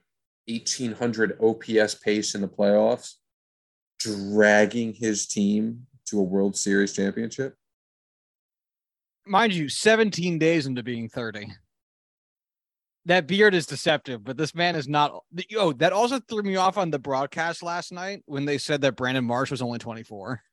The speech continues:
Speaker 1: Whoa.
Speaker 2: Yeah, they're
Speaker 1: I,
Speaker 2: like, "Brandon
Speaker 1: it's one of
Speaker 2: Marsh
Speaker 1: those
Speaker 2: is the
Speaker 1: things I
Speaker 2: youngest."
Speaker 1: knew, but even hearing it is like, whoa.
Speaker 2: They said on the broadcast that Brandon Marsh was the youngest Philly to hit a home run in Philadelphia history.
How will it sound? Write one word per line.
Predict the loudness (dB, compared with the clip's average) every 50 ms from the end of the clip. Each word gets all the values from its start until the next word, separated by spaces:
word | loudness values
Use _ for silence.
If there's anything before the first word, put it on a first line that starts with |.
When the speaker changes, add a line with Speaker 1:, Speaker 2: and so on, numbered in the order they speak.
| _ _ _ _ _ _ _ _ _ _ _ _ _ _ _ _ _ _ _ _ _ _ -20 -18 -16 -16 -16 -16 -14 _
Speaker 1:
Whoa. | -8 -4 -2 0 0 0 0 -2 -4 -8 _ _ _ _ _ _ _
Speaker 2:
Yeah, | -10 -10 -8 -6 0 2 4 6 6 4 4 4
they're | 6 6 6 6
Speaker 1:
I, |
Speaker 2:
like, | 6 4 2 0 0
"Brandon | 2 2 4 6 6
Speaker 1:
it's | 6 8
one | 10 10
of | 12 12
Speaker 2:
Marsh |
Speaker 1:
those | 10 10
Speaker 2:
is | 8 8
the | 6
Speaker 1:
things | 6 6 4
I | 2 2 6 6 6
Speaker 2:
youngest." | 6 6 4 -2
Speaker 1:
knew, | -4 -4 -2 -2 0 2 2 2 2 0 0
but | -4 -4 -4
even | -6 -6 -6 -8
hearing | -10 -8 -4 0 4 4 4 4 4
it | 2 0
is | -2 -2
like, | -4 -8 -10 -10
whoa. | -8 -2 0 2 2 2 2 0 -2 -4 -12 -20 _ _ _ _ _ _ _ _ _ _ _ -6
Speaker 2:
They | -2 -2 0 0
said | 0 0 0 2 2
on | 2 0
the | -2
broadcast | -2 -2 -4 -4 -2 0 -2 0 0
that | -2 -4 -4
Brandon | -4 -4 -4 -4 -4 -2
Marsh | 0 0 0 -2 -2
was | -6 -6 -4
the | -4 -2
youngest | 0 -2 -2 -2 -4 -6 -6 -8 -4
Philly | -4 -2 0 0 0
to | 0 0 -2
hit | -2 -2 -2
a | -2 -4
home | -2 -2 -2 -2 0 -2 -2 -2
run | -2 -2 -2 -2 -4
in | -4 -6 -8 -10 -10
Philadelphia | -12 -8 -4 -2 -2 0 0 0 0 0 0 -2 -4 -4 -4 -4 -6 -6
history. | -6 -6 -6 -6 -10 -12 -12 -10 -10 -12 -12 -14